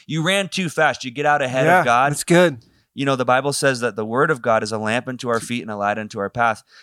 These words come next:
Speaker 1: You think about going on a dark trail with a lamp, it's not illuminating
Speaker 2: Mm-mm.
Speaker 1: everything around you. It's illuminating the next step right in front of you.
Speaker 2: So good.
Speaker 1: And when you get too, when you get going too fast or you leave the lamp behind, you're running in darkness out ahead of the vision that God's given you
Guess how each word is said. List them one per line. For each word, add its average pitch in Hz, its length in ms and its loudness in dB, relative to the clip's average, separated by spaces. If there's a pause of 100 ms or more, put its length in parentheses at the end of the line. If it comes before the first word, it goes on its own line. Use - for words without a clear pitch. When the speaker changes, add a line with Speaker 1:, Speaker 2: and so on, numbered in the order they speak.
(140)
Speaker 1:
You 110 80 -10
think 127 240 -6
about 117 420 -2
going 120 380 -4
on 113 180 -4
a 101 60 -6
dark 107 340 -2
trail 113 300 -2
with 101 100 -8
a 101 80 -8
lamp, 98 320 -4 (260)
it's 117 200 -4
not 190 240 0
illuminating 117 800 -6
Speaker 2:
Mm-mm. - 40 -8
Speaker 1:
everything 107 480 -4
around 113 300 -4
you. 117 160 -8
It's 113 160 -10
illuminating 120 640 -8
the 98 80 -10
next 101 360 -8
step 95 300 -4
right 92 220 -4
in 90 100 -14
front 90 240 -8
of 85 80 -14
you. 80 180 -12
Speaker 2:
So - 220 -8
good. 123 240 -2
Speaker 1:
And 104 100 -8
when 107 120 -6
you 107 100 -6
get 123 220 -4
too, 135 200 -4 (180)
when 113 180 -8
you 107 100 -10
get 127 180 -4
going 127 280 -4
too 139 180 -6
fast 135 380 -2
or 107 120 -6
you 147 160 -6
leave 135 260 -4
the 117 100 -4
lamp 120 260 -4
behind, 117 400 -6
you're 107 120 -10
running 120 240 -6
in 104 100 -10
darkness 110 420 -4
out 104 160 -6
ahead 113 380 -4
of 95 200 -8
the 101 100 -10
vision 101 320 -6
that 90 120 -12
God's 98 240 -4
given 120 220 -6
you 185 160 -4